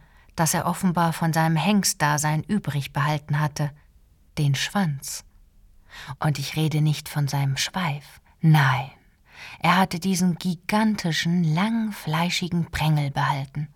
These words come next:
Mit dem in der Hand stand er hinter uns und zeigte uns, wie stark und pulsierend er sein konnte. Er war schon in seiner Geilheit so weit, dass es nass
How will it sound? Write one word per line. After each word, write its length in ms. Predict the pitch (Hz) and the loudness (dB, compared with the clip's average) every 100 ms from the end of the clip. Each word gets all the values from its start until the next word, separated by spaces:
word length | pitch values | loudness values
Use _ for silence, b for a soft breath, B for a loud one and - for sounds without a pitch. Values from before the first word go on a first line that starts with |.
| B B B B B B B B B _ _ | B B B B B B B B B _ _
Mit 240 | 151 - | -10 -4
dem 240 | 170 202 196 | 0 2 2
in 140 | 147 | -2
der 240 | 147 143 170 | -2 -2 0
Hand 380 | 196 233 - _ b b b | 0 0 -10 _ b b b
stand 360 | - 180 175 - | -4 -2 -2 -2
er 120 | 175 | -4
hinter 420 | 185 165 147 135 | 0 0 -2 -8
uns 320 | 147 151 - - | -8 -6 -8 -4
und 160 | 151 | -2
zeigte 380 | - 156 160 139 | 0 0 -2 -4
uns, 340 | 131 160 - B B B | -2 0 -2 B B B
wie 160 | 156 147 | -2 0
stark 600 | - - 165 180 160 - | -2 -2 -2 -2 -6 -6
und 140 | 147 | -8
pulsierend 720 | - 147 156 170 180 135 135 | -6 -6 -2 0 0 0 -6
er 100 | 123 | -4
sein 320 | 139 139 143 - | -4 -2 -4 -4
konnte. 400 | 147 147 - - B B B B - | -6 -6 -10 -18 B B B B -2
Er 180 | 151 | 0
war 160 | 147 147 | 2 0
schon 360 | - 151 147 - | 0 -2 -2 -2
in 160 | 147 | -4
seiner 300 | 151 147 151 | 0 2 0
Geilheit 640 | - 160 165 156 147 143 - | 4 4 6 4 2 -2 -6
so 380 | 165 170 190 156 | -4 0 0 -2
weit, 440 | 143 139 147 - - B B - | -2 -2 -4 -8 -18 B B -4
dass 200 | 139 139 | -2 0
es 160 | 135 | 2
nass 540 | 143 151 156 - - | 2 2 0 -4 -6